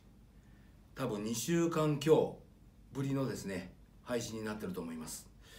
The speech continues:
えー、この度はですね、えーと、私どものチャンネルの出演者の人たちの不祥事によりまして、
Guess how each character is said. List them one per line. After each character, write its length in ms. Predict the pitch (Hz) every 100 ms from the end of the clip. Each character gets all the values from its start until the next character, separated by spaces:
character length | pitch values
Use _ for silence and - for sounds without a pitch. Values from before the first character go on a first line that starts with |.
| - - -
え 180 | 113 107
ー、 0 |
こ 100 | 135
の 40 |
度 160 | 151 127
は 60 | 101
で 80 |
す 80 | 95
ね、 320 | 135 143 139 - - - - - -
え 140 | 104 101
ー 20 |
と、 120 | 101
私 240 | 107 131 127
ど 80 |
も 80 | 139
の 80 | 127
チ 80 | 127
ャ 80 | 123
ン 80 |
ネ 60 | 127
ル 100 | 127
の 260 | 131 139 -
出 180 | - 143
演 80 | 131
者 280 | 110 85 - - - -
の 120 | 113
人 200 | 107 131
た 100 | 120
ち 260 | 90 90 80 -
の 160 | 110 -
不 80 | -
祥 200 | 151 127
事 100 | 104
に 80 | 92
よ 140 | 92
り 80 | 101
ま 100 | 110
し 120 | -
て、 340 | - 90 -